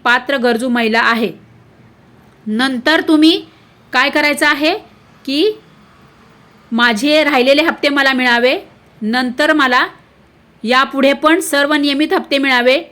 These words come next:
अशी मी तुम्हाला विनंती करत आहे. आणि हे जे अर्ज आहे ते तुम्हाला कुठे द्यायचे आहे, त्यासाठी तीन पर्याय आहेत. महिला व बालविकास विभाग कार्यालय किंवा पंचायत समिती कार्यालय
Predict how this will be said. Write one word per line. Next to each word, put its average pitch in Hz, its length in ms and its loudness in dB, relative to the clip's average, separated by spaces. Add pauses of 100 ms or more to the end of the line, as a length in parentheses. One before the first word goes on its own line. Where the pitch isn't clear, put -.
(160)
अशी 240 200 -4
मी 320 100 -10
तुम्हाला 247 340 -2
विनंती 247 400 -4
करत 233 300 -2
आहे. 208 240 -2 (640)
आणि 269 200 0
हे 262 280 2
जे 262 140 0
अर्ज 311 280 0
आहे 302 340 2
ते 311 60 -2
तुम्हाला 277 300 -4
कुठे 277 320 -4
द्यायचे 285 300 -2
आहे, 277 340 -2 (1400)
त्यासाठी 262 420 -6
तीन 269 280 -4
पर्याय 262 380 0
आहेत. 214 200 -2 (1400)
महिला 262 460 0
व 302 100 2
बालविकास 262 640 0
विभाग 254 260 0 (380)
कार्यालय 247 500 0 (680)
किंवा 285 440 0 (1400)
पंचायत 254 440 0
समिती 320 420 0
कार्यालय 269 560 0